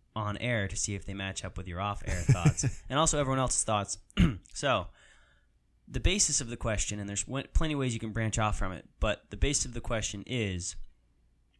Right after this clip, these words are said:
Speaker 1: are fruit-flavored Tic Tacs <laughs> candy? Or are Tic Tacs inherently mints?
Speaker 2: Correct.
Speaker 1: And what constitute, and that devel-, devolves into what constitutes a mint and what constitutes candy.
Speaker 2: Candy,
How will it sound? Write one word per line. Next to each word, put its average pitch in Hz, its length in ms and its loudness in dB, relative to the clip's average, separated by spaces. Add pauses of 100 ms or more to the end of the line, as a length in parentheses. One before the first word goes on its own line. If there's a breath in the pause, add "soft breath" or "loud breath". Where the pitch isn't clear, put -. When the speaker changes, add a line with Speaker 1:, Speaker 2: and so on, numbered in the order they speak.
(320)
Speaker 1:
are 107 160 0
fruit-flavored 147 1040 -2 (160)
Tic - 320 2
Tacs - 640 2 (240)
<laughs> - 240 -20
candy? 95 540 0 (1120 soft breath)
Or 135 220 4
are 113 200 2
Tic - 320 -2
Tacs 120 420 -2
inherently 117 580 -2
mints? 104 640 -4 (340)
Speaker 2:
Correct. 71 340 -4
Speaker 1:
And 131 100 -2
what - 180 -2
constitute, 135 800 0
and 131 120 0
that 143 180 2 (140)
devel-, 127 440 2
devolves 117 420 2
into 113 380 -4 (380)
what 127 200 -4
constitutes 127 600 2
a 117 40 -2
mint 107 320 -4
and 110 140 -6
what - 160 -4
constitutes - 560 -6
candy. 82 400 4
Speaker 2:
Candy, 69 200 -6